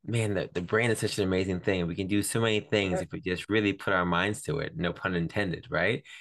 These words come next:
Speaker 2: Yeah.
Speaker 1: And, and use our bodies for what they were made to do.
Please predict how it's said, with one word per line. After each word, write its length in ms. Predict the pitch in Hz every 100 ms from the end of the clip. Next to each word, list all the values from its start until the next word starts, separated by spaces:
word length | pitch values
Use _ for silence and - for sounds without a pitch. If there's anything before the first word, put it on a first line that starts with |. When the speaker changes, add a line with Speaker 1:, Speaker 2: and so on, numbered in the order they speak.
| - _
Speaker 2:
Yeah. 80 | 98
Speaker 1:
And, 680 | 98 95 95 92 92 92 - _ _ -
and 240 | 104 104
use 280 | 101 123 143
our 120 | 139
bodies 480 | 113 110 120 113 110
for 140 | - 104
what 200 | 107 107
they 120 | 107
were 100 | 101
made 240 | 104 104
to 100 | 104
do. 280 | 92 123